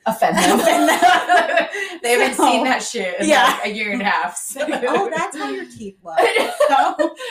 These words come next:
Speaker 1: No, I've had so many people comment on, like, my mouth in the last two weeks. Like, it's been very uncomfortable because,
Speaker 2: <laughs>
Speaker 1: like,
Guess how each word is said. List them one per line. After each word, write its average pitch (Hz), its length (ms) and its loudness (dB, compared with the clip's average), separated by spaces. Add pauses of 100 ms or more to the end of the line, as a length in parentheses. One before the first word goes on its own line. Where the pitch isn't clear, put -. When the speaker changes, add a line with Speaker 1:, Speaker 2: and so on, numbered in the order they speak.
(120)
Speaker 1:
No, 294 160 2
I've 320 220 4
had 320 220 0
so - 240 -2
many 320 240 -12
people 320 360 -12
comment 233 440 -8
on, 240 80 -8
like, 220 220 -8
my 180 140 -10
mouth 165 380 -6 (460)
in 220 80 -6
the 220 100 0
last 208 400 0
two 294 120 0
weeks. 220 240 -6
Like, 226 120 0
it's 262 140 -2
been 311 180 0
very 190 280 0
uncomfortable - 580 -12 (260)
because, 262 400 2
Speaker 2:
<laughs> - 40 -6
Speaker 1:
like, 220 340 0